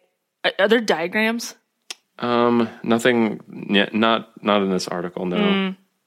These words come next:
Speaker 2: But it
Speaker 1: I feel like, I
Speaker 2: sounds
Speaker 1: feel like I, I want some type of, like, sketch that shows, like, "Hey, this is what it would look like," and
Speaker 2: Right. But,
Speaker 1: this
Speaker 2: like,
Speaker 1: is what they're
Speaker 2: there's
Speaker 1: doing.
Speaker 2: literally a, over a decade's worth of research on it at this point, so I'm sure there's papers and stuff that have been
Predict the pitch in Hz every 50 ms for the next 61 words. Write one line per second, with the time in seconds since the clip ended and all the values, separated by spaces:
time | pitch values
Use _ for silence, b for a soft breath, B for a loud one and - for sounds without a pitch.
0 | _ _ _ - - - - - - 196 - 226 226 233 226 226 277 269 254 240
1 | - - - - 208 214 240 262 247 - 254 226 - 226 220 - 196 185 170 160
2 | - - - - - 170 123 117 - - - - 165 - - - - 165 156 160
3 | - 160 147 127 117 - - - 330 320 247 190 170 190 233 - 220 202 190 196
4 | 196 185 180 196 202 202 208 220 254 277 - - - - - - - - - 92
5 | 87 87 87 87 90 - - - - - 113 104 101 101 101 208 214 196 92 90
6 | - 104 101 240 247 - 104 117 113 117 110 101 101 95 95 90 90 90 90 98
7 | 101 - - - 104 101 95 92 87 87 85 - 101 95 - 95 92 87 92 95
8 | 95 90 92 87 90 92 90 - - 92 85 - - - 82 85 82 85 90 87
9 | - - 87 87 - 90 90 87 - 98 85 85 80 - - - 87 - - -
10 | 90 - - - - - - - - - - - - - - - -